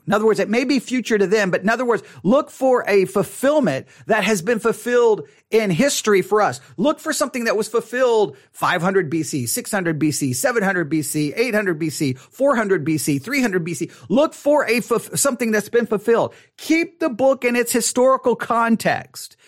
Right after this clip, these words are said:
If after looking for fulfillment, after try-, and you're like, "It, I, it doesn't work, it doesn't work, it doesn't work," then,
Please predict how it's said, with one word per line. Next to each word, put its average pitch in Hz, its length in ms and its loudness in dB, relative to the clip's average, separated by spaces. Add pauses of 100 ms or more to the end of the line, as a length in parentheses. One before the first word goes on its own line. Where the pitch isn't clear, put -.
(240)
If 196 160 0
after 262 400 0
looking 262 320 -4
for 202 140 -4
fulfillment, 302 640 -2
after 220 240 -4
try-, - 180 -6
and 196 100 -4
you're 202 80 0
like, 156 160 -2
"It, - 200 -6
I, 156 320 -4
it 151 120 -6
doesn't 170 220 -2
work, 240 240 0
it - 80 -10
doesn't 175 240 -2
work, 214 220 0
it 170 80 -12
doesn't 165 260 -2
work," 175 260 -2 (260)
then, 294 540 2